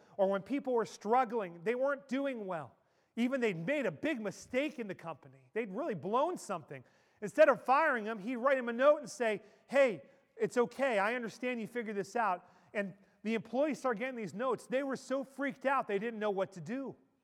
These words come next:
One guy got one of it from a manager looked at it and said,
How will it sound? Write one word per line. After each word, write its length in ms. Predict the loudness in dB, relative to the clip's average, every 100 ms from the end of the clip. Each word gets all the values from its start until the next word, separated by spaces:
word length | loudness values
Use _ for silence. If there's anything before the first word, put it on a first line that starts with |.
| _ _ _ _ _ _ _ _ _
One 300 | 0 4 4
guy 220 | 4 4 4
got 400 | 4 6 6 2
one 160 | 0
of 100 | 0
it 120 | -2
from 160 | -4 -4
a 60 | -4
manager 760 | -2 -2 -2 -4 -6 -8 -10 -16 _ _
looked 320 | 0 2 4 4
at 200 | 4 2
it 80 |
and 100 | -6
said, 260 | -4 -2